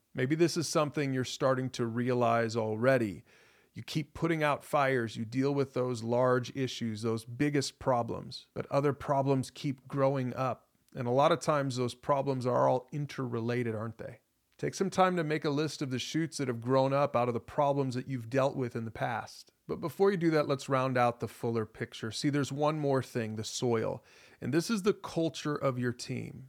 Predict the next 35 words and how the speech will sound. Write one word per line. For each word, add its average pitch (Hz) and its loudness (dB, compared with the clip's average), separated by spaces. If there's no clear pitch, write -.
your 113 -6
emotions, 131 0
your 101 -8
relationships, 123 -4
your 104 -12
character, 135 -2
your 110 -4
habits. 147 0
This - -10
is 180 -2
the 180 6
soil 165 4
that 147 -2
created 147 0
the 139 -2
conditions 135 -2
for - -2
your 123 2
problem 123 0
in 120 -2
the 110 -4
first - -2
place. - -6
And 117 -4
here's 151 4
the 143 2
point. 135 -2
Great 151 0
teams 160 -2
attack 135 -4
the 127 -4
soil, 135 0
not 123 -2
just - -4
the 117 -8